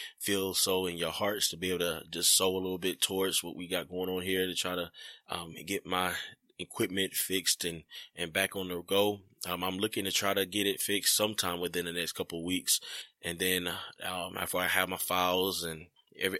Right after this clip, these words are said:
all my documents and stuff like that, um, concerning the, uh, concerning the ministry and also, um, other projects and whatnot. So your help will be greatly appreciated. If not, as always, guys, I do appreciate your prayers, and please continue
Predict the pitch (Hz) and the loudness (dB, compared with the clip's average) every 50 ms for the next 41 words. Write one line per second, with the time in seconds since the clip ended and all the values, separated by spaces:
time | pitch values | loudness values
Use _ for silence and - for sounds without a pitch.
0 | - - 90 95 92 92 87 87 82 - 98 95 - - 87 85 87 78 - - | -2 0 0 2 2 0 0 -2 -2 -2 -4 -4 -4 -4 -6 -4 -2 -2 0 0
1 | 80 - - 87 - 85 82 78 - - - - - - - - - - - - | 0 -2 -2 -4 -4 -4 -4 -4 -4 -6 -6 -8 -8 -10 -10 -10 -10 -10 -12 -10
2 | - 87 87 87 90 92 - - - - _ - - - - 98 90 87 87 85 | -8 -6 -6 -6 -6 -8 -10 -14 -16 -16 _ -4 0 2 2 2 2 0 -4 -6
3 | 82 85 _ _ _ - 85 78 76 76 76 73 - - _ _ _ - - 104 | -10 -14 _ _ _ -8 -6 -4 -4 -4 -4 -6 -8 -14 _ _ _ -4 0 2
4 | - - 104 98 95 87 87 87 92 95 95 95 - - 92 87 87 82 85 85 | 4 4 4 4 2 0 -2 0 0 2 2 2 2 2 0 0 -2 -2 0 0
5 | 90 90 - - 92 87 87 85 - - 87 85 82 85 82 82 - - 92 90 | 2 2 2 2 2 2 0 -2 -4 -4 -4 -4 -4 -4 -6 -10 -6 -4 -4 -2
6 | 90 85 - - 87 85 82 - 90 80 - - - 85 80 85 87 85 85 - | -2 -4 -2 -2 -2 0 0 0 0 0 0 0 -2 -2 -6 -12 -12 -10 -8 -8
7 | 92 - - - - - - - - - - - - 95 92 92 87 92 92 87 | -8 -8 -8 -10 -10 -10 -10 -10 -6 0 2 4 4 4 4 2 0 -2 -4 0
8 | 92 95 98 92 92 101 98 82 80 85 87 87 82 85 90 92 65 82 87 - | 2 4 4 4 4 2 0 0 -2 -4 -4 -4 -2 0 0 0 0 -2 -4 -6
9 | - 101 98 - - - 92 95 95 95 98 98 87 - - - - - _ - | -6 -2 2 4 4 4 4 4 2 2 2 0 -2 -6 -12 -20 -20 -20 _ -4
10 | - 95 95 92 - 92 90 95 98 - - - - 87 85 82 - - - 92 | 0 0 2 2 0 0 0 2 2 2 0 -2 -2 -2 0 0 -2 -2 0 2
11 | 98 98 95 90 87 85 82 80 - 87 82 82 85 82 82 - - - 82 80 | 2 2 2 2 2 0 0 -2 -4 -2 -2 0 0 0 -2 -4 -4 -4 -4 -2
12 | 80 78 78 78 - 90 90 92 85 - - 92 85 - - 85 82 - - 78 | -2 -2 -4 -4 -2 0 0 0 -2 -2 -4 -2 2 2 2 2 2 0 -4 -6
13 | - - - - 92 87 85 82 80 78 - 69 76 78 - - - 101 101 92 | -10 -8 -2 2 2 4 4 4 2 0 -4 -6 -10 -12 -8 -4 0 0 2 0
14 | - - 82 - - 90 85 80 80 80 78 | 0 -2 -2 -2 0 0 0 -2 -2 -4 -6